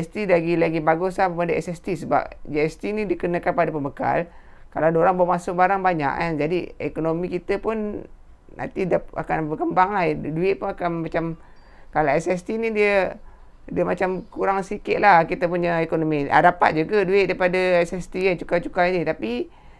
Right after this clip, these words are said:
yang kalau yang besar punya profit, kita G S T ni sebab kita pembekal kan masuk banyak barang banyak kan. Kalau customer dia beli barang apa je, sikit-sikit-sikit je kan. Tapi kalau pembekal ni, G S T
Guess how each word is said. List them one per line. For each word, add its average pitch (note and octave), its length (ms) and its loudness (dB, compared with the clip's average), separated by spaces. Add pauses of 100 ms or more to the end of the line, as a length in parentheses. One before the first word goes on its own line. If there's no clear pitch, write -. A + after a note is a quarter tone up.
yang C#3+ 160 -6
kalau E3 160 2
yang E3+ 160 2
besar G#3 400 4
punya A3 240 0
profit, C4+ 560 -2
kita E4+ 240 -2
G G3 160 0
S F3 160 -4
T A3 160 -6
ni A#3+ 80 -2
sebab E3 320 -2
kita G3 320 0
pembekal F#3+ 480 -2
kan A#3+ 160 -2
masuk G#3+ 240 -2
banyak F3+ 320 0
barang E3+ 240 4
banyak E3+ 240 0
kan. D#3+ 120 -2 (360)
Kalau C#3 160 -2
customer D#3 480 -2
dia F#3 80 0
beli E3+ 240 0
barang E3+ 320 2
apa D#3+ 160 -2
je, F#3+ 160 -2
sikit-sikit-sikit D#3+ 800 -6
je F#3 80 0
kan. F3 260 0 (380)
Tapi E3 240 -6
kalau F3+ 480 4 (400)
pembekal G#3+ 480 0
ni, G4+ 320 0 (160)
G B3+ 160 -8
S E3 160 0
T A#3 160 -4